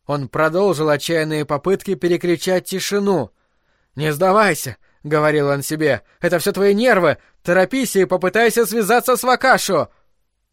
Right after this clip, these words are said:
Он не знал, как обращаться с радиопередатчиком, но полагал, что если покрутить его немного,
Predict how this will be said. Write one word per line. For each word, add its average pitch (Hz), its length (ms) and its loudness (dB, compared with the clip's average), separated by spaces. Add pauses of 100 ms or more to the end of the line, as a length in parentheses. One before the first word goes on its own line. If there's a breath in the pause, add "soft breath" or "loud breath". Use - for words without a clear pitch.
(240)
Он 135 260 -2
не 156 140 -4
знал, 151 300 -2
как 120 180 -10
обращаться 127 560 -4
с - 80 -10
радиопередатчиком, 139 1040 -4 (580)
но 139 160 -6
полагал, 151 420 2
что - 160 -10
если 160 380 -2
покрутить 165 680 -6
его 160 160 -2
немного, 151 540 -2